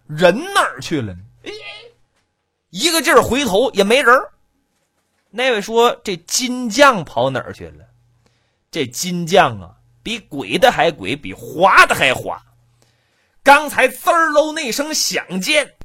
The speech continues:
这金匠就听见了，就知道不好，滋溜一下，他先钻到旁边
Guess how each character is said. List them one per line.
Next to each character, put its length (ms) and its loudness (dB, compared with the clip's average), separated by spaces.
这 160 0
金 420 -6
匠 320 2
就 140 -12
听 420 -8
见 160 -8
了， 120 -18
就 240 -4
知 240 -6
道 140 4
不 260 -8
好， 280 -6
滋 300 -6
溜 340 0
一 180 -2
下， 300 0
他 180 0
先 240 -2
钻 400 4
到 140 4
旁 340 -6
边 240 2